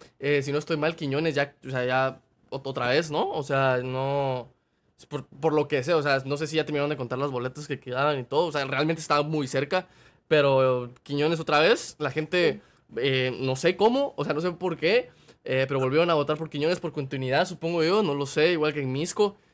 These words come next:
Speaker 1: Eh, bueno, en Misco fue, ah, estúpida, la, o sea, la, la victoria de Neto Brand fue ridícula, o sea,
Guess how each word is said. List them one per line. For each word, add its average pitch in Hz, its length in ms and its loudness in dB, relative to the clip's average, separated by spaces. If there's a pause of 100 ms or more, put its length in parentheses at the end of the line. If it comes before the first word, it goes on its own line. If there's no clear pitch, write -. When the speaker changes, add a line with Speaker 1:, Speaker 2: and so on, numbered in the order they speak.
(160)
Speaker 1:
Eh, 127 400 2
bueno, 123 220 -4
en 135 220 -2
Misco 151 240 -4
fue, 151 340 2
ah, 143 140 -6
estúpida, 147 640 0
la, 131 140 2
o 135 100 -10
sea, 131 180 0
la, 131 320 4
la 147 220 4
victoria 139 320 -2
de 220 80 4
Neto 151 280 2
Brand 156 220 4
fue 160 120 0
ridícula, 135 500 0
o 123 60 -2
sea, 123 220 -2